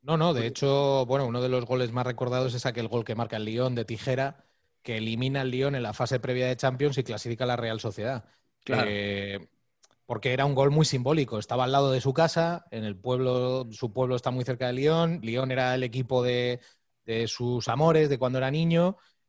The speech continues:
Speaker 1: y le mete ese golazo en un equipo que nunca le quiso. Eh,
Speaker 2: <laughs>
Speaker 1: entonces,
Speaker 2: Sí.
Speaker 1: bueno,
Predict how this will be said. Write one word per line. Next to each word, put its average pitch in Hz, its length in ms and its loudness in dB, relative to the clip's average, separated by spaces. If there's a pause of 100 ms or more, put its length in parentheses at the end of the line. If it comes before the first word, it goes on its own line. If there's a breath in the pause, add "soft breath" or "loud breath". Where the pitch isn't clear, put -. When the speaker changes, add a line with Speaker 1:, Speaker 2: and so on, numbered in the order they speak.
Speaker 1:
y 104 220 -10
le 98 120 -8
mete 113 200 -4
ese 131 120 0
golazo 127 420 2
en 143 60 2
un 120 140 -2
equipo 123 280 -2
que 139 120 0
nunca 123 440 -2
le 120 100 -2
quiso. 123 360 -6 (240)
Eh, 104 540 -2
Speaker 2:
<laughs> - 0 -
Speaker 1:
entonces, 127 420 -2
Speaker 2:
Sí. 107 60 -10
Speaker 1:
bueno, 123 280 -4